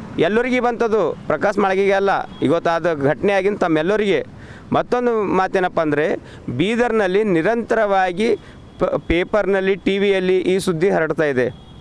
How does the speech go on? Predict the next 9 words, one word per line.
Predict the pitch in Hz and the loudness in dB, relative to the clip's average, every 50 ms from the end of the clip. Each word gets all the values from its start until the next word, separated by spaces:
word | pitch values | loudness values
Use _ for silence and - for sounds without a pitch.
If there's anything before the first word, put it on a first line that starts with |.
| - - - - - - - - - - - - | -20 -20 -20 -20 -20 -20 -20 -20 -20 -18 -8 -4
ಆದರೂ | 135 139 151 151 170 175 | -2 0 0 0 0 0
ಜಿಲ್ಲಾಧಿಕಾರಿಗಳು | 156 135 156 160 170 180 175 165 170 - 170 165 160 160 160 175 185 170 | 2 2 2 2 2 0 0 0 0 0 0 0 0 2 0 2 2 2
ಒಂದು | 160 160 160 160 | 2 2 2 0
ದಿವಸನೂ | 165 151 156 170 160 160 | 0 0 0 0 0 0
ಇದ್ರ | 156 139 147 | 0 0 0
ಬಗ್ಗೆ | 143 135 139 135 151 | 0 0 0 0 0
ಚರ್ಚೆ | 135 147 139 123 - 139 | 0 0 -2 0 0 0
ಮಾಡಿಲ್ಲ. | 135 127 117 117 110 110 - - - - - - - - - - - - - - - - - - | 0 2 0 0 0 0 -2 -4 -10 -20 -20 -20 -20 -20 -20 -20 -20 -20 -20 -20 -20 -18 -8 -2
ಮಾಡಬೇಕಾಗಿತ್ತು. | - 151 175 202 220 208 233 226 233 220 202 196 196 - - 147 - | 0 0 0 0 0 -2 -2 0 0 0 0 0 -2 -2 -2 -4 -4